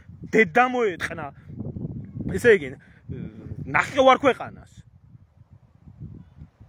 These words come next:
დაიკარგა იქეთ,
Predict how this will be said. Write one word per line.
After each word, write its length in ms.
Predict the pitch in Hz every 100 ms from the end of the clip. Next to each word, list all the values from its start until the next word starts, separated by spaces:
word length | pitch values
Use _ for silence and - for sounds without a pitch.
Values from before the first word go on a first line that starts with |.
| - - - - - - - - - - - _ _ _ _ _ _ _ _ _ _ _ _ _ - _ _ _ -
დაიკარგა 800 | 214 247 269 262 - 160 117 139 208 208
იქეთ, 220 | -